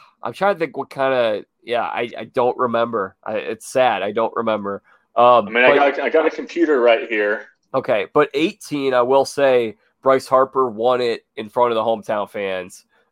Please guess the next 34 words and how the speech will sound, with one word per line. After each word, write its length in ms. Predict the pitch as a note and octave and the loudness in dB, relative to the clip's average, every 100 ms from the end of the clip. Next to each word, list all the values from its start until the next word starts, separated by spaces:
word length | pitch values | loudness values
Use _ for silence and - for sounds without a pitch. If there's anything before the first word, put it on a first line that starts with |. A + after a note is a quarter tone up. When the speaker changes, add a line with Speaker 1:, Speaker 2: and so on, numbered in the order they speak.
| - | -2
Speaker 1:
Uh, 320 | G#2+ G2+ F#2+ | 0 2 0
so 140 | - | 2
that 80 | D3 | 2
was 100 | D3+ | 4
pretty 220 | - D#3 | 0 -2
fun. 400 | A#2 A#2+ G2+ D#2+ - | 0 2 2 -2 -4
That 80 | A2+ | -4
was 80 | A2 | 0
the 40 | |
last 240 | A2+ G#2+ - | 0 0 -4
time 180 | G#2+ | -6
that 160 | G2+ F#2 | -4 -4
happened 360 | F2 - - _ _ _ _ _ _ _ _ _ _ | -6 -10 -16 _ _ _ _ _ _ _ _ _ _
in 140 | A2 G#2+ | -6 -2
Washington. 580 | G2+ - - - - - _ _ _ _ _ _ _ _ _ _ | -2 -4 -8 -20 -20 -20 _ _ _ _ _ _ _ _ _ _
Speaker 2:
Oh, 100 | A2 A2 | 0 4
right. 240 | G#2+ G2+ | 4 4
I 140 | G2+ | 2
do 160 | G#2+ A#2 | 2 0
remember 300 | A2 G2+ F#2+ | -2 -4 -4
that. 180 | F#2 F#2 | -4 0
That 160 | B2+ B2+ | 2 2
was 140 | A#2+ | -2
pretty 260 | - G#2 F#2 | -6 -8 -6
cool. 320 | A2 F#2+ F2+ _ _ _ - | -4 -4 -4 _ _ _ 0
Speaker 1:
Yeah. 80 | A#2 | 6
Speaker 2:
Uh, 200 | A#2+ A#2 | 6 4
Speaker 1:
And 100 | A#2 | 2
then 240 | B2+ D#3+ G3 | 0 2 4
he 80 | |
Speaker 2:
nineteen 40 | F3 | 4
was 240 | D#3 B2+ | 4 2
Speaker 1:
left 100 | |
Speaker 2:
in, 60 | C3+ | 0